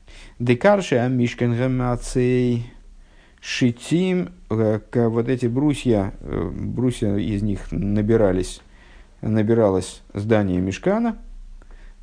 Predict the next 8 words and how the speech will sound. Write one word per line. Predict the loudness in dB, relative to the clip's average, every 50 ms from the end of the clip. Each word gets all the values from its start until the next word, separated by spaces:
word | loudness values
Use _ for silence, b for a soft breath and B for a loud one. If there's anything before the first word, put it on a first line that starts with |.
| -10
э, | -8 -6 -4 -4 -4 -2 0
из | 0 2 2 2 2
вертикально | 2 0 0 0 0 2 2 2 2 0
стоящих | 0 0 0 2 2 0 0 -2 -6 -6 -6
б-, | -4 -2 -2 -2 -2 0
брусьев | 0 0 0 0 -2 -2 -4 -2
деревянных. | 0 0 0 0 0 0 -2 -4 -4 -6 -10 b b b b b b b b b -18 -10
Э, | -6 -4 -2 -2 0 0 0 0 0 0 0 -2 -4